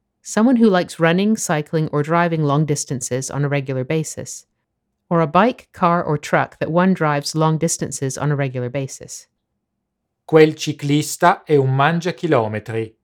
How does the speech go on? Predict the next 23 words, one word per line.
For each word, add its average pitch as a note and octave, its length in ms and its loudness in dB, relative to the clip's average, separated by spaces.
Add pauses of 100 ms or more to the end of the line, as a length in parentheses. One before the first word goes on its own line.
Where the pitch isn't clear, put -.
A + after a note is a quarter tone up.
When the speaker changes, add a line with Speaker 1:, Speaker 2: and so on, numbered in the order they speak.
(180)
Speaker 2:
è C#3 140 -2
capace D3 640 0
di C3+ 120 -6
pedalare C#3 720 2
per C3 200 -2
lunghissimi C3 720 -2
tratti D3+ 560 -2
senza F3+ 500 -2
fermarsi." B2 840 -4 (580)
Speaker 1:
That C4 180 -2
cyclist G3+ 560 -2
is D3+ 100 -2
unstoppable. D3 800 -4 (500)
He's A3+ 180 0
capable B3 460 2
of D#3 140 0
riding D3+ 260 0
for D#3+ 160 -2
very E3+ 300 2
long F3+ 220 0
stretches - 460 -8
without C3+ 240 -4
stopping. D#3+ 600 -8